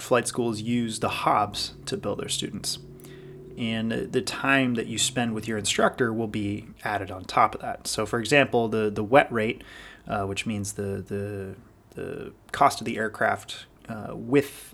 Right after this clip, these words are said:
a fuel surcharge per hour, uh, for example, it, it could be a hundred and eighty dollars an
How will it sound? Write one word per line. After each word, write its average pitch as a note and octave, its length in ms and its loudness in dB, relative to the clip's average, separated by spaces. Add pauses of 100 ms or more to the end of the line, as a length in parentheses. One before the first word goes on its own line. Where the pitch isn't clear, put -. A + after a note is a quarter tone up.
(320)
a G#2+ 140 -4
fuel A#2+ 320 2
surcharge G#2+ 500 -4
per - 100 0
hour, - 280 0 (500)
uh, A2+ 220 4
for - 160 4
example, A#2+ 500 0
it, B2 340 0
it - 100 -4
could A#2 180 0
be A#2 120 0
a A2 80 0
hundred C#3 280 4
and B2 100 -2
eighty A#2+ 160 2
dollars G2+ 400 0
an A2+ 160 -2